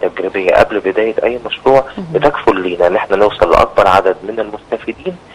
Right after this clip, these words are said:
Speaker 1: وترشيد استخدام موارد الصندوق اللي احنا امناء عليها، سواء من المتبرعين او اموال الزكاة اللي بتصب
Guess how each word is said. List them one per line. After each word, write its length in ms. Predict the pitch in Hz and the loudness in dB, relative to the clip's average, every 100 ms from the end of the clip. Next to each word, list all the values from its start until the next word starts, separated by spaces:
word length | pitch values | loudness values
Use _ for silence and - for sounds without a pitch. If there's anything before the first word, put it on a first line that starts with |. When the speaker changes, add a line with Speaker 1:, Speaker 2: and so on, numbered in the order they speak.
| - - | -20 -4
Speaker 1:
وترشيد 880 | 113 147 147 - - 101 - 123 131 - - | -2 -2 -4 -16 -4 -2 0 -4 -6 -10 -8
استخدام 460 | 101 92 107 110 | -6 0 4 4
موارد 320 | 95 95 113 104 - | 6 4 4 0 -8
الصندوق 380 | - 95 107 123 - - - 95 | -4 -2 2 0 0 -20 -4 -2
اللي 180 | 90 - | 2 0
احنا 260 | - 92 | 2 2
امناء 400 | 90 90 110 - | 4 2 2 4
عليها، 380 | 90 98 113 104 - | 2 2 0 0 2
سواء 240 | 95 98 | 4 4
من 200 | 98 104 | 2 -6
المتبرعين 720 | 101 90 92 92 87 92 104 104 - - - | -6 -4 0 0 2 0 0 -8 -20 -12 2
او 120 | 107 110 - - - | 2 2 -12 -18 -4
اموال 380 | 90 90 107 - | -2 2 2 2
الزكاة 540 | - 92 - 101 101 | -4 -8 0 0 0
اللي 120 | 90 90 | -2 -2
بتصب 400 | 87 - - | -4 -6 -4